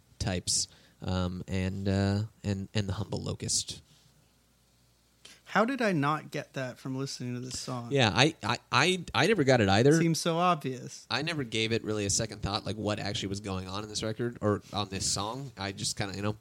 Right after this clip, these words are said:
Speaker 1: bopped my head
Speaker 2: Freudian
Speaker 1: along.
Speaker 2: slip
Speaker 1: Uh,
Speaker 2: there.
Speaker 1: yeah. Um, but, um, what's the, what's the line, right? Um, "I stepped to the stage and received my diploma." Uh, it's, it's very clear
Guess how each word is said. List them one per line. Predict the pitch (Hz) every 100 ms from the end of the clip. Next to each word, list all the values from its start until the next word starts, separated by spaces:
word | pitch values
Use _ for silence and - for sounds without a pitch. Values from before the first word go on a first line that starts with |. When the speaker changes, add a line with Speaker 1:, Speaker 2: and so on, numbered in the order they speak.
| 104
Speaker 1:
bopped | 107 -
my | 104
head | 104
Speaker 2:
Freudian | 110 143 135
Speaker 1:
along. | 127
Speaker 2:
slip | 143 123 123 - -
Speaker 1:
Uh, | 101 98 -
Speaker 2:
there. | 139 127
Speaker 1:
yeah. | 101 98 - - - - - _ -
Um, | 107 104 101 98 95 - _ _ - - 104
but, | 101 95 -
um, | 98 95 95 92 95 90
what's | - 113 117 -
the, | 117 107
what's | 123 -
the | 117
line, | 117 117
right? | 113 113 107
Um, | 101 101 101 104 104
"I |
stepped | - - 123 113
to |
the | 110
stage | - 117 113 110
and | 101
received | 95 - 120 110
my | 104
diploma." | 92 - 110 110 107 107 113 123 -
Uh, | 104 101
it's, | 117 110 - -
it's | 107 -
very | 110 143 110
clear | - 135 120 107 104 104